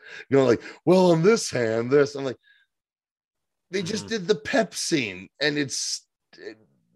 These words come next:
Speaker 1: if he turned around and went, "You're right," I'm like, "All right, that'd be fine." And th-,
Speaker 2: Yeah.
Speaker 1: then when they cut back to it, there's no payoff for that. It's
Speaker 2: Yeah.
Speaker 1: <sighs> the, everything Gary here is, is terrible.
Speaker 2: Yeah,
Speaker 1: Uh,
Speaker 2: I agree.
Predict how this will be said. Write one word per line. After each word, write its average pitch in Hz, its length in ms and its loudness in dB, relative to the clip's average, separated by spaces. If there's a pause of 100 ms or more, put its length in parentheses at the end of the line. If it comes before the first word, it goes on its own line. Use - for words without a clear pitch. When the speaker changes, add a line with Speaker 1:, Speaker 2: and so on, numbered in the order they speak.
(440)
Speaker 1:
if 143 120 -8
he 170 140 -8
turned 190 300 -2
around 180 180 -2
and 160 80 0
went, 147 160 0 (400)
"You're 175 340 -2
right," 147 360 2
I'm 120 100 -10
like, 117 200 -10
"All 151 160 4
right, 104 240 -4
that'd 131 140 -6
be 131 80 -6
fine." 143 480 -6 (460)
And 95 260 -12
th-, 143 100 -8
Speaker 2:
Yeah. 135 60 -2
Speaker 1:
then 139 100 2
when 139 100 2
they 127 100 2
cut 131 220 -4
back 143 220 0
to 143 140 2
it, 139 160 0
there's 131 220 -2
no 135 140 -2
payoff 131 460 0
for 127 120 -8 (100)
that. 113 340 -4 (540)
It's 90 180 -12
Speaker 2:
Yeah. 98 120 -14 (260)
Speaker 1:
<sighs> - 200 -20
the, 107 260 -8
everything 143 400 2
Gary 104 360 0
here 98 200 0
is, 90 220 -6
is 92 160 -10
terrible. 67 420 -12 (280)
Speaker 2:
Yeah, 104 160 -16 (220)
Speaker 1:
Uh, 95 280 2
Speaker 2:
I 95 100 -16
agree. 85 280 -18